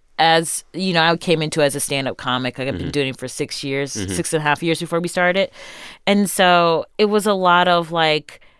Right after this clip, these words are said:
Speaker 1: "Well, I'm a new comic, so I wanna put other new comics on, too." So I think people really do appreciate that. It's not just me going like, "Hey, Janeane Garofalo," like, just getting, like, a super established
Speaker 2: Mm-hmm.
Speaker 1: comedian on, 'cause then it's like,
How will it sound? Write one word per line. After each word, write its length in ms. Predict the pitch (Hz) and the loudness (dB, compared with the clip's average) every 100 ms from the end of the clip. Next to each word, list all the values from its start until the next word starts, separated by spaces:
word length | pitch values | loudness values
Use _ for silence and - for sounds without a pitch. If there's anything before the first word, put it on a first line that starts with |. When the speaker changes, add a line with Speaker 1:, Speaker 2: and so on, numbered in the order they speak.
| _ _ | _ _
Speaker 1:
"Well, 180 | 165 175 | -4 0
I'm 220 | 175 254 | 2 2
a 60 | 214 | 2
new 180 | 160 147 | -2 -4
comic, 480 | 160 127 147 160 | -4 -4 -2 -4
so 140 | - 160 | -2 0
I 80 | 165 | 2
wanna 160 | 175 | 0
put 180 | 165 185 | -2 -4
other 420 | 147 180 175 160 160 | 0 2 2 2 -2
new 400 | 175 165 160 151 | -6 -4 -4 -4
comics 500 | 160 147 147 147 160 | -2 -2 -2 -6 -2
on, 220 | 147 143 | -2 -4
too." 340 | - 175 180 | -6 -4 -2
So 160 | 175 175 | -2 0
I 80 | 160 | 0
think 400 | - 175 175 - | 0 -4 -4 -8
people 360 | 185 170 160 | -10 -6 -4
really 280 | 151 151 147 | -2 -2 -2
do 220 | 147 147 | -4 -6
appreciate 640 | 139 - 147 - 143 139 | -6 -8 -6 -4 -4 -4
that. 200 | 147 131 | -4 -2
It's 160 | 127 - | -2 -2
not 220 | 151 143 | -2 -2
just 160 | 156 156 | -4 -8
me 120 | 151 | -8
going 300 | 135 143 139 | -6 -6 -4
like, 200 | 139 131 - - - | -6 -8 -12 -20 -8
"Hey, 300 | 349 349 269 | -2 0 0
Janeane 300 | 240 247 247 | 0 0 2
Garofalo," 600 | 240 226 226 - 165 151 | 2 4 2 0 -2 0
like, 140 | 147 | -2
just 160 | - 170 | -4 -6
getting, 160 | 196 180 | -4 -2
like, 160 | 165 | -2
a 80 | 175 | -4
super 320 | - 190 180 | -4 -4 -2
established 520 | 165 - 156 147 170 | -2 2 0 0 -4
Speaker 2:
Mm-hmm. 80 | 175 | -8
Speaker 1:
comedian 420 | 156 147 156 165 | -8 -8 -8 -4
on, 180 | 180 185 | -2 -2
'cause 140 | 180 160 | -4 -8
then 100 | 170 | -8
it's 160 | 156 | -6
like, 240 | 170 156 | -4 -6